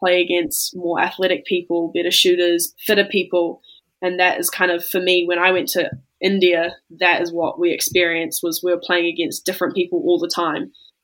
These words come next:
and also playing against people who are much better than you. You know, sometimes you can be the best in the gym, but it's hard to get better when you're always the best. So playing against professionals who are gonna push you and not take anything lightly, I think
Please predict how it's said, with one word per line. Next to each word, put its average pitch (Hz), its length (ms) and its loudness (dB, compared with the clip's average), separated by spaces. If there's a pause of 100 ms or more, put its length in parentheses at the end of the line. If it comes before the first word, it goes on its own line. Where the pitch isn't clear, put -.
(100)
and 190 140 -2
also 196 220 -2
playing 190 340 2
against 185 260 -2
people 202 280 0
who 185 200 2
are 175 160 -2
much 175 540 -2
better 180 200 2
than 160 180 -2
you. - 200 -6 (480)
You 175 140 -4
know, 175 160 0
sometimes 185 720 0 (580)
you 202 200 -6
can 214 120 0
be 220 100 4
the 208 120 2
best 208 240 0
in 202 60 -4
the 190 60 0
gym, 185 260 0 (280)
but 190 140 2
it's - 120 -4
hard 208 200 2
to 190 80 -6
get 170 220 -2
better 175 320 0 (200)
when 180 140 -4
you're 175 100 -2
always 165 300 -4
the - 80 -10
best. - 540 -4
So 175 400 -2
playing 180 280 2
against 175 400 -4
professionals 185 720 0
who 170 340 -4 (100)
are 180 100 -6
gonna 170 240 -6
push - 300 2
you 170 180 -2
and 170 140 -8
not 180 200 -2
take 185 220 0
anything 180 380 -4
lightly, 175 520 -4 (340)
I 202 80 -6
think 185 300 -4